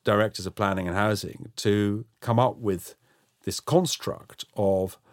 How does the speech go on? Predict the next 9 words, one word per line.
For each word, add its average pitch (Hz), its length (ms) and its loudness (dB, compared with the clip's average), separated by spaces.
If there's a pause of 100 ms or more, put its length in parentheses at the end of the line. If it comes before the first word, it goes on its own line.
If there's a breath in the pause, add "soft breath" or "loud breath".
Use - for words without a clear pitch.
a 120 60 -8
compact 131 460 0
one-bedroom 98 400 -2
home 82 380 -10 (140)
at 110 120 -4
a 143 40 -4
twenty 113 220 -2
percent - 220 -8
discount - 520 -12